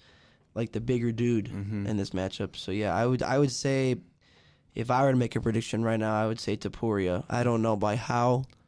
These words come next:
Speaker 1: 'cause I know Bryce has good ground game.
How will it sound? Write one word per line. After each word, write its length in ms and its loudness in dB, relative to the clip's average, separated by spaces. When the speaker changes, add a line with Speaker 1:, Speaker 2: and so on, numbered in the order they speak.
Speaker 1:
'cause 160 -6
I 80 0
know 140 0
Bryce 300 0
has 180 -2
good 240 -4
ground 340 -4
game. 340 0